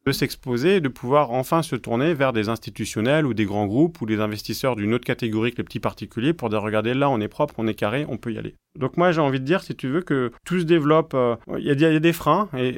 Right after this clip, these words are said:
le futur est, est pas, est pas écrit, on va le voir. Que la technologie blockchain et la DeFi permettra, c'est certain, si elle est acceptée, si elle se diffuse, d'améliorer la finance telle qu'on la connaît.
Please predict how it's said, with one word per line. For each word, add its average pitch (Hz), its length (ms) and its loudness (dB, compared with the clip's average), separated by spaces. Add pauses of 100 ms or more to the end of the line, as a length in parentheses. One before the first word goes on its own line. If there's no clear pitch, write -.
le 123 160 -2
futur 147 420 0
est, 123 220 2
est 120 60 -2
pas, 120 800 4
est 117 60 -2
pas 131 140 0
écrit, 151 360 -4 (180)
on 123 140 -2
va 127 100 4
le 120 80 2
voir. 135 240 2 (220)
Que 156 440 2 (160)
la 143 240 2
technologie 147 480 0
blockchain 147 400 0
et 139 60 0
la 131 100 2
DeFi 131 320 -2
permettra, 127 480 -2
c'est 127 100 -6
certain, 151 480 -2
si - 220 -4
elle 113 160 2
est - 20 4
acceptée, 131 480 -2
si - 160 -8
elle 113 80 0
se 104 40 -4
diffuse, 120 440 -4
d'améliorer 131 760 0 (160)
la 110 240 -2
finance 123 320 -4
telle 110 140 -4
qu'on 117 140 -2
la 107 80 0
connaît. 117 260 -4